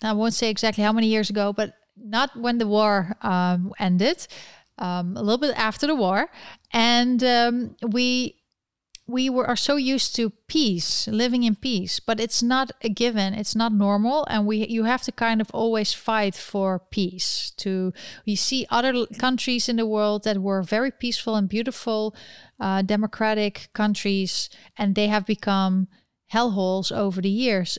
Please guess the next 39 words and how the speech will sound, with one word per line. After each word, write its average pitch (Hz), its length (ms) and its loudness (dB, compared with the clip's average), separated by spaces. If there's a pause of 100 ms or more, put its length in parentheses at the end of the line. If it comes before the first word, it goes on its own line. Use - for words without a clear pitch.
And 202 420 -2
it 226 140 -6
can 240 140 2
happen 240 360 0
anywhere. 202 640 2
And 202 120 2
we 208 120 2
see - 220 0
that 254 100 0
also 226 240 -2
in - 20 0
America. 214 320 0
So - 180 -2
what 233 220 0
we 233 140 -2
have 233 140 -2
to - 120 -4
do 233 160 0
is 220 220 0 (320)
stick - 340 -2
together 214 560 2
and, 214 240 -2
and 208 400 0
fight 226 280 -2
for - 120 -6
our 226 80 -4
communities 208 800 0
and 190 340 -2
lobby. 214 380 0
Also 262 260 0
in 247 80 -2
New 254 80 0
York 247 300 -2
here, 196 340 -4 (560)
um, 208 680 2
they, 233 140 2
de 226 480 -2
Blasio 247 560 2
wants 220 540 2